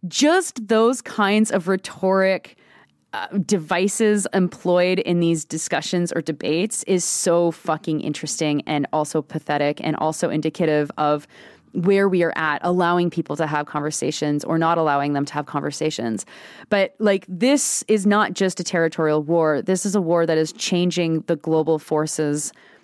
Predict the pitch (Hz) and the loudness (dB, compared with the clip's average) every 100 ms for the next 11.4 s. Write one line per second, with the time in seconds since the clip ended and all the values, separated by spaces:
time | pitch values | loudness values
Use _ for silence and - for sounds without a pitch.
0 | _ - 160 160 - 208 196 151 147 - | _ -4 -4 -4 -2 0 2 0 -2 -6
1 | - - - _ - 165 156 - - 170 | -18 -20 -20 _ 0 0 0 -2 -4 -2
2 | 165 165 165 - - - 147 - 190 214 | -2 -4 -6 -8 -12 -14 -8 -2 0 0
3 | - 196 160 190 170 175 190 170 151 151 | 0 0 2 0 2 2 2 2 2 0
4 | - - 170 160 151 - - - 180 175 | -4 -4 -2 0 -2 -6 -8 -2 0 0
5 | 175 180 170 180 175 175 165 - 165 160 | 0 0 2 0 2 0 -2 0 0 0
6 | 165 175 220 220 226 233 - 175 160 160 | 0 0 2 4 4 2 0 -2 0 2
7 | 180 180 175 170 - 170 165 160 151 151 | 2 0 2 0 0 -4 -2 0 0 2
8 | 190 240 254 - - - - _ 185 180 | 0 -2 -6 -14 -20 -20 -20 _ -2 0
9 | 180 180 - - 160 151 - 196 226 214 | 0 -2 -6 -16 -20 -8 -2 0 -2 0
10 | 226 226 226 202 220 202 190 208 196 220 | 2 4 4 4 4 6 6 4 2 0
11 | - 202 185 196 | 0 0 0 -2